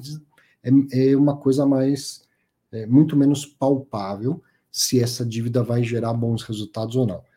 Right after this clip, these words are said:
Quando é um fundo imobiliário, uma dívida calcada, num, lastreada num contrato de locação, você já sabe desde agora. Ó, a dívida custa,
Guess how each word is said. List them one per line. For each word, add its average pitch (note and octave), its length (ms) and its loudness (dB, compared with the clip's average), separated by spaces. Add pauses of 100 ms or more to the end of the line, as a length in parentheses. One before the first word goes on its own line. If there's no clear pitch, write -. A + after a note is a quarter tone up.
(480)
Quando G3 480 2
é B2 60 4
um B2+ 100 4
fundo C3+ 260 2
imobiliário, A#2+ 580 2
uma A2+ 180 -4
dívida C3 340 -4
calcada, A2+ 580 -8
num, G2+ 400 -8 (180)
lastreada A2+ 640 -4
num G#2+ 140 -4
contrato G#2 520 -10
de F#2 40 -18
locação, C3+ 540 -8 (200)
você - 120 -12
já D#3+ 80 -6
sabe D#3 260 0
desde D#3 240 6
agora. C#3+ 480 4 (320)
Ó, C3 80 0
a A#2+ 80 4
dívida D#3 320 0
custa, D#3 420 2